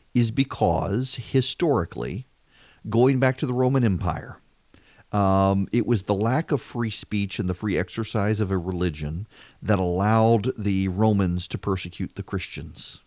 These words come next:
As Christianity advanced and they sought to put aside paganism,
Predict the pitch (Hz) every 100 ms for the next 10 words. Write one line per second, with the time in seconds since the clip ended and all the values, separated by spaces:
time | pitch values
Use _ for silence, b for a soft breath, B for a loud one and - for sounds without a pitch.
0 | _ _ _ _ _ _ _ _ _ B
1 | B B - 113 - - 160 - 180 214
2 | 190 151 117 90 87 110 85 71 - -
3 | 98 101 98 - 120 - 110 - 120 104
4 | - 107 101 95 92 80 - - 113 87
5 | 78 71 87 120